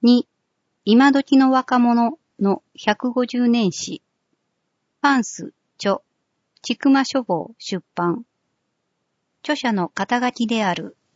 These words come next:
年表制作者が示す通り、青年、若者という言葉が各時代にどのように捉えられていたのか、文化や事件を通して世代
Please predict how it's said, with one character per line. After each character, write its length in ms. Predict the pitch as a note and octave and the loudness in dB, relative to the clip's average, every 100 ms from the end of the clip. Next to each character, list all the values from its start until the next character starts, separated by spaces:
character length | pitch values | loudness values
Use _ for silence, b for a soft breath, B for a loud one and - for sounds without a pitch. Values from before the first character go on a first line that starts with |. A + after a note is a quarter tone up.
| _ | _
年 240 | G3 C4 C4+ | 2 2 2
表 240 | C4 C#4 C4 | 2 -2 0
制 200 | C4 B3+ | -2 -2
作 280 | C4 - B3 | -4 -6 -6
者 300 | - - - _ _ - | -6 -8 -12 _ _ -10
が 120 | G#3 | -8
示 380 | G3+ G#3+ B3+ - | -4 0 0 -2
す 60 | - | -8
通 140 | A3 F#3 E3 | -4 -4 -4
り、 180 | A3 - _ _ _ _ | -10 -20 _ _ _ _
青 220 | - B3+ B3 | -4 0 2
年、 300 | A#3+ A#3+ D4 _ | 0 -2 -8 _
若 280 | G3+ - B3+ | -8 -2 0
者 360 | B3 A#3+ B3 - | 2 0 -2 -6
と 140 | A#3+ | -6
い 160 | A3+ A#3 | -4 -6
う 60 | A3+ | -8
言 260 | A3 A3+ | -6 -4
葉 140 | G#3 G3+ | -4 -4
が 240 | F3+ F3 _ | -6 -8 _
各 280 | - C#4 B3+ | -8 -6 -6
時 160 | G#3+ G3 | -8 -4
代 220 | G3 F#3+ | -4 -2
に 140 | F#3 | -2
ど 120 | G#3+ C4+ | 0 2
の 140 | D4+ | 4
よ 140 | C4+ | 2
う 40 | A3+ | 0
に 160 | F#3+ | -2
捉 260 | - G3+ G#3 | -4 -2 -2
え 100 | G#3 | -2
ら 120 | A3+ | -2
れ 100 | G#3+ | -4
て 120 | - | -6
い 100 | F#3+ | -10
た 160 | F#3+ F3+ | -6 -4
の 100 | E3 | -4
か、 260 | - E3 - _ _ _ _ - | -6 -12 -12 _ _ _ _ -4
文 220 | B3 A3+ | 0 0
化 140 | - | -2
や 160 | F#3 F#3 | -6 -6
事 140 | G#3+ | -8
件 300 | - A#3 G#3 | -6 -2 -2
を 80 | F3+ | -2
通 240 | - G#3 G3 | -2 -4 -4
し 140 | - | -8
て 220 | E3+ E3+ _ _ _ | -10 -10 _ _ _
世 160 | G#3 G3+ | -6 -4
代 360 | G#3 G3+ G3+ | -2 -2 -6